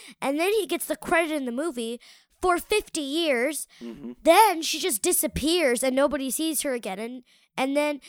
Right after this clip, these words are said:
Speaker 1: and then Mallory O'Meara, she, um, she hears about the story after watching Creature of the Black Lagoon with some friends and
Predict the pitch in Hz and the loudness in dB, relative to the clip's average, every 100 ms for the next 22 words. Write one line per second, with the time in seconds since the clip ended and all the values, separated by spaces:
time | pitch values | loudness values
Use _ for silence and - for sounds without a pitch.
0 | - _ 254 262 285 359 277 262 _ _ | -20 _ -4 0 2 2 -2 -8 _ _
1 | _ 285 294 320 330 294 262 254 294 311 | _ 4 6 6 4 2 0 0 2 2
2 | 254 220 226 277 _ _ - - - 320 | 2 0 -4 -10 _ _ -8 -2 0 2
3 | 320 311 285 - 269 262 226 208 208 196 | 2 2 0 2 2 2 0 -6 -12 -18
4 | _ - - 302 330 311 285 302 294 294 | _ -6 -4 -2 -2 -2 -2 0 0 0
5 | 254 269 262 262 - 262 285 254 202 - | -2 -2 -2 -2 0 2 2 0 -2 -4
6 | 233 220 240 - 240 208 262 254 254 233 | -4 -2 -2 -2 -6 -6 -6 -6 -6 -8
7 | 226 226 240 208 - 262 247 214 196 185 | -4 -4 -4 -8 -6 -4 -4 -6 -10 -4
8 | 254 262 214 - - - 330 269 - 262 | -2 -2 -4 -14 -20 -20 _ _ 0 2
9 | 254 254 | 2 -2